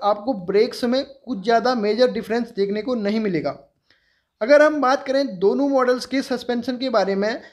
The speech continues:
महिंद्रा का जो Bolero पिकअप है उसमें रिजिड लीप स्प्रिंग सस्पेंशन लगा हुआ है। वहीं टाटा का जो Intra वी थर्टी मॉडल है, इसमें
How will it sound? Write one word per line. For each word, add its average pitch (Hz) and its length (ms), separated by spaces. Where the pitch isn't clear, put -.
महिंद्रा 254 400
का 269 160
जो 277 120
Bolero 220 440
पिकअप 226 280
है 247 340
उसमें 254 380
रिजिड 196 400
लीप 226 300
स्प्रिंग 254 300
सस्पेंशन 240 540
लगा 202 260
हुआ 170 220
है। - 220
वहीं 269 280
टाटा 220 260
का 269 140
जो 285 220
Intra 240 380
वी 262 100
थर्टी 254 300
मॉडल 240 320
है, 254 300
इसमें 277 420